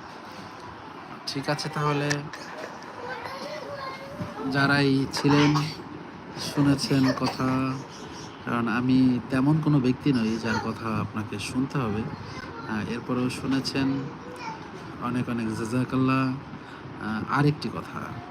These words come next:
যেহেতু দুইজন আছেন, সেজন্য আমি বলতেছি, আমরা যে যাই করি ভাই, যে যাই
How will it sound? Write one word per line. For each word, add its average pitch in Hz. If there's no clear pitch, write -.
যেহেতু 156
দুইজন 170
আছেন, 143
সেজন্য 131
আমি 127
বলতেছি, 127
আমরা 214
যে 151
যাই 147
করি 113
ভাই, -
যে 254
যাই 139